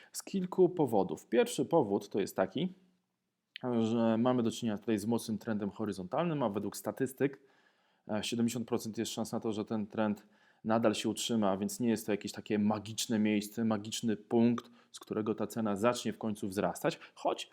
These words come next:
trzymałbym za to kciuki. A bardziej idąc już od ogółu do szczegółu, kolejnym elementem jest to, że mamy tutaj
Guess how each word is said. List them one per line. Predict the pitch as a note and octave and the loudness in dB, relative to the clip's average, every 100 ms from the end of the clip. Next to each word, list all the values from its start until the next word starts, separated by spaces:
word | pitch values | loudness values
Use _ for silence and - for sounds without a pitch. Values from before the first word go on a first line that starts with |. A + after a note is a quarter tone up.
| _ - | _ -8
trzymałbym | - A#2+ A2 B2+ B2 G#2+ G#2+ A#2 F#2+ | -4 0 2 2 2 2 0 0 -4
za | F#2+ F2 | -4 -6
to | - | -6
kciuki. | C3+ - F3+ - - _ _ - - - - - | -8 -2 0 0 -10 _ _ -20 -20 -18 -18 -6
A | - E3 F3+ F3+ F3+ E3 | 4 6 6 6 4 2
bardziej | C#3+ A#2 F#3 G#3 D3+ C#3 F#3 | 0 6 8 10 8 2 4
idąc | D#3 C3 C3 | 2 2 0
już | - - | -2 2
od | D3 C#3+ | 4 6
ogółu | B2 A#2+ B2+ A#2 | 4 4 0 2
do | A2 | 0
szczegółu, | - - G2+ F#2 A2 G3 G3 - | -2 -6 -4 -2 0 0 -2 -6
kolejnym | - C#3+ E3 D#3 | 0 2 2 4
elementem | C#3 D3 C#3 B2 | 4 4 2 0
jest | A2 - | 0 4
to, | C3+ | 6
że | A2 A2 G#2 F#2+ | 6 4 4 4
mamy | A2+ C3 A#2 | 2 0 -2
tutaj | A2+ - G2+ F#2+ | -2 2 2 2